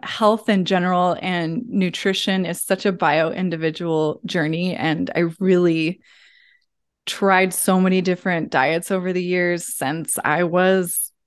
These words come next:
a little one, and just seeing, you know, the saying, speaking of motherhood,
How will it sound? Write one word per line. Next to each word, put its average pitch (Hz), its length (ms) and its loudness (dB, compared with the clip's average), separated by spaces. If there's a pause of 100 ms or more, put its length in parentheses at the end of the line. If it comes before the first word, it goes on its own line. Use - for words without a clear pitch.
(140)
a 180 100 0
little 214 420 4
one, 175 380 2
and 175 640 -2
just 185 220 -2
seeing, 185 480 2
you 254 220 2
know, 180 280 2
the 196 140 -4
saying, 175 520 -2
speaking 202 380 0
of 147 80 -2
motherhood, 165 640 2